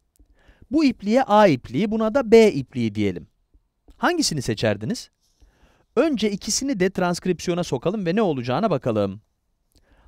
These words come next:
A'yı yazarsak ne olur? Önce onu inceleyelim.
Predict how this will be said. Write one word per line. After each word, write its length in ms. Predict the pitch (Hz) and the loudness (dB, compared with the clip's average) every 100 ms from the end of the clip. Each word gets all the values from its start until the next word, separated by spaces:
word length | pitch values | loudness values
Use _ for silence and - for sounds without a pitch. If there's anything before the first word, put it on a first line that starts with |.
| _ | _
A'yı 320 | 160 180 226 262 | 4 4 6 4
yazarsak 540 | 175 143 120 127 - | 4 4 2 -2 -4
ne 80 | 220 | -2
olur? 220 | - 269 | 0 0
Önce 260 | 214 202 214 | 0 0 0
onu 200 | 185 175 | 0 0
inceleyelim. 640 | 117 110 98 95 76 | -2 -2 -4 -4 -6